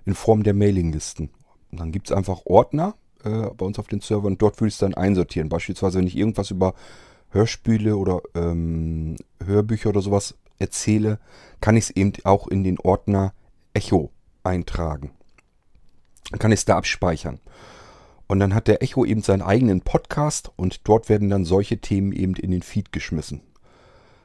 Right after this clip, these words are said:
So, und diese Folge dann, die ich dann produziert hätte fürs, für den, für den Echo-Podcast, würde aber auch in einen Sammelpodcast fl-, fliegen.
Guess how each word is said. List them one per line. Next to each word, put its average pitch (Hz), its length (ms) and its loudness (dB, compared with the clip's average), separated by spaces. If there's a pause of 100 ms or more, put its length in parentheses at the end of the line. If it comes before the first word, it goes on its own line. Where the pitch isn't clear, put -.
(120)
So, 95 220 0
und 82 380 -6
diese 92 540 0
Folge 147 520 4
dann, 147 360 0
die 113 60 -4
ich 104 60 -6
dann 104 180 -2
produziert - 460 -2
hätte 101 140 -2
fürs, - 460 -6
für 92 160 -6
den, 85 240 -4
für - 140 -10
den 85 160 -4
Echo-Podcast, - 1600 -4 (320)
würde 127 320 6
aber 120 180 2
auch - 160 2
in 110 160 -2
einen 107 320 2
Sammelpodcast 92 960 2
fl-, - 320 -8
fliegen. 95 500 -2